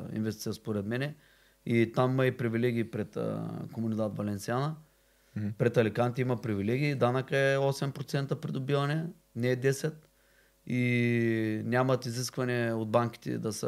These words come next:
Speaker 1: вземе отказ за имотите, минали през фондови и през банки.
Speaker 2: Мгм. Само да кажеш това за отказа, че понеже мо-, може някои хора да не го знаят.
Speaker 1: Там всички имоти сега, които са минали през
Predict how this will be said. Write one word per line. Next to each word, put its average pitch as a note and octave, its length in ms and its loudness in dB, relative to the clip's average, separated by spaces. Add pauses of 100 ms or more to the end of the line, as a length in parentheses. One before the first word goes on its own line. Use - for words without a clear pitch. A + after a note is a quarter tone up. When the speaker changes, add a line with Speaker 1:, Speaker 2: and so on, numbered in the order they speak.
Speaker 1:
вземе A2 360 -2
отказ G#2 360 -8 (280)
за A#2 120 -2
имотите, A2 360 -2
минали A2+ 260 0
през G#2+ 240 -8
фондови G#2+ 340 -2
и G2+ 40 -6
през G2+ 200 -8
банки. G2+ 340 -8 (180)
Speaker 2:
Мгм. G#2+ 160 0 (480)
Само B2+ 200 4
да A#2 100 6
кажеш A#2 260 6
това A#2 140 6
за A2+ 80 8
отказа, G#2 320 4
че - 100 -10
понеже A#2 360 2
мо-, A#2 260 0
може C3 200 2
някои B2 180 0
хора B2+ 120 2
да B2+ 60 4
не B2+ 60 2
го B2+ 120 2
знаят. A2 220 2
Speaker 1:
Там - 160 4
всички - 360 -4
имоти C#3+ 340 0
сега, B2+ 200 4
които B2 240 -6
са A#2+ 100 -2
минали B2 280 0
през G#2 400 -6